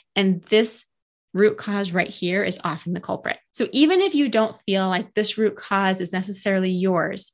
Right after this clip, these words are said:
don't tune this one out. Come back to me and listen closely, because this one has a huge impact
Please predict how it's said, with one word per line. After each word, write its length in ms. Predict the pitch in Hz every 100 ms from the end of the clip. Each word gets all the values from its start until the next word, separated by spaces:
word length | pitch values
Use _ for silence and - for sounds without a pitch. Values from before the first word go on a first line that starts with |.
| _ _ _ _ _ 180
don't 300 | 226 254 -
tune 240 | 302 330
this 200 | 294 277
one 160 | 262 226
out. 200 | - - _ _ _ _ _ _ _
Come 220 | - 247
back 260 | 311 262 247
to 100 | -
me 280 | 185 180 185 _ _
and 160 | 202 185
listen 320 | 226 247 339
closely, 420 | - 269 254 208
because 360 | 196 190 185 170
this 280 | 233 269 -
one 140 | 320
has 400 | - - 214 214
a 60 | 208
huge 320 | 190 226 226
impact 540 | 220 196 185 180 -